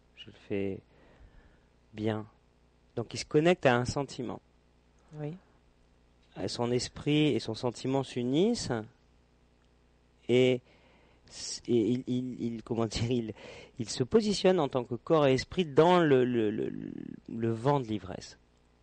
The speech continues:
Speaker 1: C'est un vent qui va le prendre.
Speaker 2: Mhm.
Speaker 1: Donc, en fait, son chant, il est fait de,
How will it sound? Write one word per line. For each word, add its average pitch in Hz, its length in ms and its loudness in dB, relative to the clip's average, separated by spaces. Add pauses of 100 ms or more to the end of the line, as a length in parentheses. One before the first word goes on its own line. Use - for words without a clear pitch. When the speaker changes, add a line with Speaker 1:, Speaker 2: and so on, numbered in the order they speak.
(1080)
Speaker 1:
C'est - 140 -8
un 101 120 -2
vent 95 260 -6 (100)
qui 98 100 -12
va 92 100 -8
le 92 80 -10
prendre. - 300 -18
Speaker 2:
Mhm. 160 80 -20 (960)
Speaker 1:
Donc, 123 220 -2
en 139 80 -4
fait, 196 200 -2
son 147 180 -2
chant, 185 200 -8
il 170 120 0
est 123 60 0
fait 127 260 2
de, 107 360 0